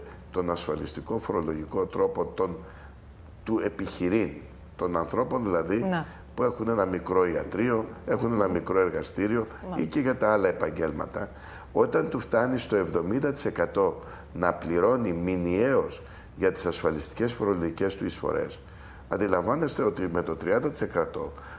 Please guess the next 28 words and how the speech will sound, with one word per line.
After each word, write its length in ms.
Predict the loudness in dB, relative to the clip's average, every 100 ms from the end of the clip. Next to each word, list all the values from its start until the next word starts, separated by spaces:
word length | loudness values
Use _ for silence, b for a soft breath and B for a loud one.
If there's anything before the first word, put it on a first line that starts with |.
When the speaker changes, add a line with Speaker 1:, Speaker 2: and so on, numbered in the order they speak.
| -4
Speaker 1:
θα 120 | -2
πρέπει 220 | 0 0
να 100 | 2
αντιμετωπίσει 800 | 0 2 2 2 0 -2 -2 -2
τα 120 | 2 2
λειτουργικά 600 | 2 -4 -6 -4 2 2
έξοδα 380 | 2 0 2 0
της 160 | 0
δομής 380 | -2 -2 -2 -6
του, 160 | -6 -6 -8 B
Speaker 2:
Μμμ. 60 | -12 B
Speaker 1:
να 180 | 2 4
ζήσει 600 | 4 2 0 0 -2 -2 -6 -6
Speaker 2:
Ναι, 80 | -4
βέβαια. 140 | 0
Speaker 1:
και 100 | 2
να 100 | 4
μπορέσει, 460 | 4 4 4 2 0
εν 60 |
τη 100 | 2
άλλη 100 | 2
περίπτωση, 280 | 2 2 2
να 60 | 2
ζήσει 140 | -2
και 80 | -2
η 20 |
οικογένειά 520 | 2 2 4 4 4
του. 100 | 0